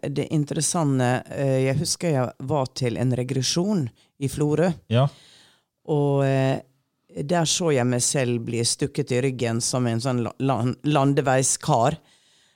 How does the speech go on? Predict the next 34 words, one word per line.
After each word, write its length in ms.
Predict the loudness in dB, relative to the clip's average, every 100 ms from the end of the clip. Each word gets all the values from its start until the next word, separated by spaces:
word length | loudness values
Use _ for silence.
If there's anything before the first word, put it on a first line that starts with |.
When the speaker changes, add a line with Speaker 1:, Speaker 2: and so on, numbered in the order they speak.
| _ 0
Speaker 1:
eh, 580 | 2 4 4 4 2 0
og 240 | 0 2 2
stige 560 | 0 0 2 2 2
opp 240 | 0 -2 0
i 80 | 0
lufta, 460 | 0 -4 0 2 2 -2 -10
ehm, 960 | -4 -2 0 2 0 0 0 2 0 -2 -6 _ _ _ -20 -20 _ _ -2
og 440 | 2 2 2 -2 -4 -4
en, 220 | -2 0 0
en 180 | 0 -2 0
engel, 580 | 0 2 2 0 0 -4 -8
eh, 340 | -4 -2 -2 -4
kom 220 | -2 -4
til 140 | -2 0
meg. 160 | 0 0
Jeg 160 | -2
var 160 | 0 -2
jo 140 | 0 -2
en 120 | -2
sånn 160 | -2 -2
skikkelig 440 | -4 -6 -8 -4
liten 320 | -4 -4 -4 -4
småskurk, 800 | -2 -2 -2 -2 -2 -4 -8 -10
og, 420 | -2 0 2 0 -2 -6 -2 -2 0
<laughs> 320 | -6 -6 -4 -2 -2 -2
og, 180 | 2 2
og 220 | 4 2 2
li-, 100 | -2
jeg 160 | 0
likte 460 | 0 -2 -8 -2 2
damer 320 | 4 4 4
med 160 | 2 2
store 300 | 2 2 4
bryst. 420 | 2 2 0